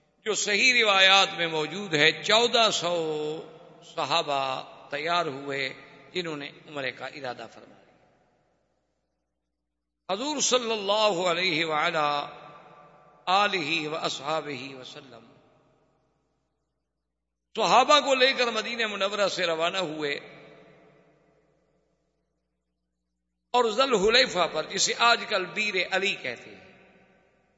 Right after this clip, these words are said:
جو آج کل مشہور جگہ ہے مدینہ منورہ سے چھ سات کلومیٹر کے فاصلے پہ، اسے ابیار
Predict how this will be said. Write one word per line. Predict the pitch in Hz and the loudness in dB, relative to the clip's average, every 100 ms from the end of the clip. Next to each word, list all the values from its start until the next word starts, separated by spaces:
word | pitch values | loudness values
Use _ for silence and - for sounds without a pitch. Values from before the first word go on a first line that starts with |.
| - | -16
جو | 170 185 | -2 0
آج | 175 165 | 0 -2
کل | 165 | -8
مشہور | 165 165 175 196 | -6 -6 -6 -6
جگہ | 170 175 175 | -4 -4 -2
ہے | 170 165 | -4 -4
مدینہ | 170 180 165 | -8 -8 -8
منورہ | 165 175 170 | -8 -8 -6
سے | 143 156 | -8 -8
چھ | 170 156 | -8 -6
سات | 156 160 160 | -4 -6 -6
کلومیٹر | 160 156 156 160 | -10 -10 -14 -14
کے | 156 | -12
فاصلے | 131 151 151 160 | -8 -8 -8 -10
پہ، | 151 156 | -10 -10
اسے | 156 165 | -10 -8
ابیار | 165 170 160 | -6 -2 -2